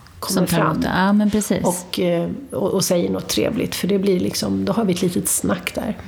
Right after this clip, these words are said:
Speaker 2: Men det är väl det där som jag tycker är intressant. Att skulle du inte orka det,
Speaker 1: Mm.
Speaker 2: så blir det liksom att den här, eh, komplimangen nästan kan gå
Speaker 1: Mm.
Speaker 2: tillbaka till att den här personen blir besviken.
Speaker 1: Mm.
Speaker 2: Och det är det där jag tycker är så här, det är jättefascinerande. För det,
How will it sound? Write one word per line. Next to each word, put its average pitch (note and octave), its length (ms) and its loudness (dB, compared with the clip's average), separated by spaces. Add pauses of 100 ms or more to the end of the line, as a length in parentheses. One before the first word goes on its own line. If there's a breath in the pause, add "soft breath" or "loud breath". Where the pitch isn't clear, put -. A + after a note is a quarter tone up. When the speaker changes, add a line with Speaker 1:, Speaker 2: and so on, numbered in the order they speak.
(100)
Speaker 2:
Men F#3+ 140 0
det G3 60 2
är G3 40 0
väl G3+ 100 0
det G3+ 80 2
där A3 160 2
som F3+ 160 -2
jag D#3+ 80 -2
tycker E3 140 -4
är D#3+ 40 0
intressant. D#3+ 380 -2
Att D#3 80 -8
skulle E3 300 -2
du F3 100 2
inte F#3+ 380 2
orka F#3+ 260 0
det, - 160 -2 (200 loud breath)
Speaker 1:
Mm. F3+ 220 6
Speaker 2:
så F#3+ 120 2
blir E3+ 220 2
det E3 100 2
liksom D#3 300 0
att D#3 120 -2
den D#3+ 120 0
här, D3 240 2 (920)
eh, D#3+ 220 2
komplimangen F3+ 540 2
nästan D3+ 220 -2
kan D#3 120 -2
gå D3+ 60 0
Speaker 1:
Mm. F#3 120 4
Speaker 2:
tillbaka A#3 400 2
till D3+ 160 -2
att D3 80 -2
den D#3+ 100 -2
här D3+ 100 0
personen D#3 400 0
blir D#3 100 0
besviken. A#3+ 720 -2 (360 loud breath)
Speaker 1:
Mm. F#3 300 4
Speaker 2:
Och F#3 80 0
det F#3 80 0
är G3+ 40 0
det A3 160 0
där A#3+ 220 2
jag - 140 -2
tycker - 260 -2
är D3+ 80 0
så D3+ 140 -4
här, D3+ 100 -2
det E3+ 140 0
är F#3+ 500 0
jättefascinerande. G3+ 800 0
För - 140 -4
det, F#3+ 240 2